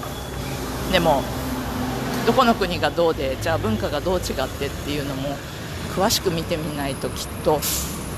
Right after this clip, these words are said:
なかなかわからないですよね。<laughs>でもただこうやってアメリカに暮らしてると本当いろんな人がやってくる国なので、なんとなくそういうことを意識する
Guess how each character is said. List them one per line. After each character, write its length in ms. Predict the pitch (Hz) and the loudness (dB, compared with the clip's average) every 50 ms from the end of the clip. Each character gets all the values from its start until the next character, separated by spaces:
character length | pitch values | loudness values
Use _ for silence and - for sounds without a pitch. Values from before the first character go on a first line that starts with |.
| - - | -6 -4
な 100 | - 143 | -4 -2
か 120 | - - 185 | 0 2 0
な 100 | 196 185 | 0 0
か 140 | - 196 | 2 2
わ 120 | 165 151 143 | 2 2 2
か 120 | 143 170 | 4 4
ら 100 | 175 190 | 4 4
な 140 | 202 202 196 | 4 2 0
い 80 | 175 127 | -2 -2
で 100 | - - | -4 -4
す 140 | - - - | -6 -4 -2
よ 120 | - 131 | -2 -2
ね。 160 | 139 160 165 190 - - - - - - - - - - 214 - - - - - - | -2 -2 -4 -4 -6 -6 -8 -8 -8 -8 -8 -4 0 0 2 2 2 0 0 -4 -4
<laughs> 880 | - - - - - - - - - - - - - - - - - - | -4 -4 -4 -6 -6 -6 -6 -6 -6 -6 -6 -6 -6 -6 -6 -6 -2 0
で 60 | 233 | 0
も 100 | 220 220 | 4 6
た 100 | 247 254 | 6 8
だ 140 | 233 214 185 | 8 8 6
こ 60 | - - - - - - - - - | 4 -2 -8 -8 -8 -8 -6 -4 0
う 20 | 220 | 0
や 60 | 220 | 0
っ 20 | |
て 180 | 220 - 240 233 | 2 4 4 4
ア 80 | 220 | 6
メ 140 | 202 214 233 | 4 4 2
リ 80 | 233 240 | 0 2
カ 140 | - 262 269 | 2 2 2
に 100 | 269 262 | 2 2
暮 100 | 262 254 | 2 2
ら 140 | 269 269 | 2 2
し 60 | 277 - | 2 2
て 120 | 269 269 | 2 2
る 120 | 262 254 | 2 2
と 240 | - - 220 202 185 | 0 2 2 2 2
本 160 | 202 254 233 | 2 2 0
当 120 | 240 - 247 | 4 4 4
い 80 | 220 | 4
ろ 120 | 208 247 240 | 6 4 4
ん 80 | 262 | 4
な 80 | 247 262 | 2 2
人 240 | 254 - - 240 202 | 2 2 0 2 4
が 160 | 185 170 180 185 - - - - - - - | 4 4 4 2 0 -6 -8 -8 -8 -2 2
や 100 | 170 175 | 2 2
っ 20 | |
て 140 | 170 - 190 | 2 2 -2
く 140 | 185 - 208 | 2 2 2
る 80 | 180 - | 2 2
国 280 | - 180 156 156 156 | 0 0 0 0 0
な 120 | 165 165 165 | 0 0 2
の 180 | 147 135 123 | 0 -2 0
で、 340 | 139 139 147 147 143 131 123 123 - - - - - - - - - - - | 2 4 4 6 6 4 2 0 -2 -6 -8 -6 -6 -4 -4 -4 -4 -2 2
な 120 | 254 302 339 | 2 2 4
ん 40 | 349 | 4
と 120 | 392 392 | 4 4
な 120 | 359 359 | 4 4
く 100 | - - | 4 4
そ 140 | 311 - 254 | 4 4 6
う 40 | 214 | 4
い 20 | |
う 40 | 208 | 6
こ 120 | - 220 202 | 4 2 2
と 160 | - 190 170 | 6 6 8
を 160 | 151 151 160 - - - - - - - - - - | 8 6 4 2 -4 -6 -6 -6 -6 -6 -6 -2 0
意 80 | 226 - | 2 2
識 240 | - - - 185 | 2 2 2 0
す 160 | 196 - - 160 | 0 0 0 2
る 240 | 151 147 143 139 | 2 2 2 2